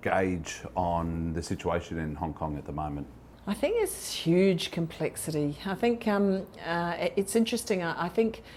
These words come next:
Speaker 2: um, in a way, what's the struggle in Hong Kong ep-, epitomizes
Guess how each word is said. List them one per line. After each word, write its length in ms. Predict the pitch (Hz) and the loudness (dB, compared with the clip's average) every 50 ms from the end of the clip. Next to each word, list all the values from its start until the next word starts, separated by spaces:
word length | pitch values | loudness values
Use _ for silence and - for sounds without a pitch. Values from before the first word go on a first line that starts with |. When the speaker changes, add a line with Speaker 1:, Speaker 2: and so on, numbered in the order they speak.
| - - - - - - - - - | -20 -20 -20 -20 -20 -20 -20 -8 -4
Speaker 2:
um, 320 | 170 165 175 170 170 170 | -2 0 0 2 0 0
in 180 | 170 - 214 240 | 4 6 8 8
a 80 | 240 233 | 8 8
way, 580 | 202 180 185 180 185 180 175 165 156 151 - - | 6 4 2 2 4 4 4 4 4 2 0 -4
what's 300 | - 170 170 185 185 - | -8 -2 -2 -2 -2 -2
the 240 | - - - 208 180 | -10 -10 -6 -4 -4
struggle 480 | 165 - - - 220 214 214 220 214 208 | -4 -2 4 6 6 6 8 8 6 6
in 140 | 196 180 175 | 6 4 2
Hong 240 | 170 185 180 175 | 0 0 0 -2
Kong 580 | 170 - - 175 165 156 151 139 151 175 214 226 - - - - - - - - - | -2 -4 -2 -2 0 0 0 -2 -2 -4 -6 -6 -8 -16 -20 -20 -20 -20 -20 -6 -4
ep-, 120 | 170 165 - - - - | -4 -4 -4 -8 -2 -2
epitomizes 960 | 160 175 160 - 220 220 214 208 190 175 175 170 170 165 156 151 - - - | -2 -2 4 6 8 8 10 8 6 4 0 0 0 0 -2 -2 -2 -4 -4